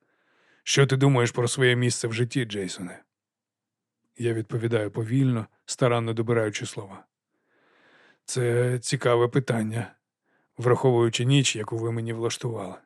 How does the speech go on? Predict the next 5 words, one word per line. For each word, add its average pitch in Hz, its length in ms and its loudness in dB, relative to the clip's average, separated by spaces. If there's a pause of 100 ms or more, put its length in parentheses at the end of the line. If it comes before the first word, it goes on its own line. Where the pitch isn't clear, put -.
(720)
Ти 127 220 4
щасливий 147 480 4
у 143 40 10
своєму 127 400 4
житті?» 104 360 -8